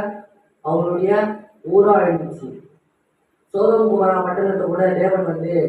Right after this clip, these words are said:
தூதர்களை வச்சு அழிச்சாரு. ஏன் அழிச்சாரு? அந்த இடத்துல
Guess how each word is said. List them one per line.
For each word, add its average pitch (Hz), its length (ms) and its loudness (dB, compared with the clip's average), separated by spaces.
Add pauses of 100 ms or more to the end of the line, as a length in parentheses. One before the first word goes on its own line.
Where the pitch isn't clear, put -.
(360)
தூதர்களை 190 460 2
வச்சு 151 240 0
அழிச்சாரு. 156 420 -2 (640)
ஏன் 208 180 -2
அழிச்சாரு? 190 480 2 (680)
அந்த 156 200 -6
இடத்துல 175 260 -4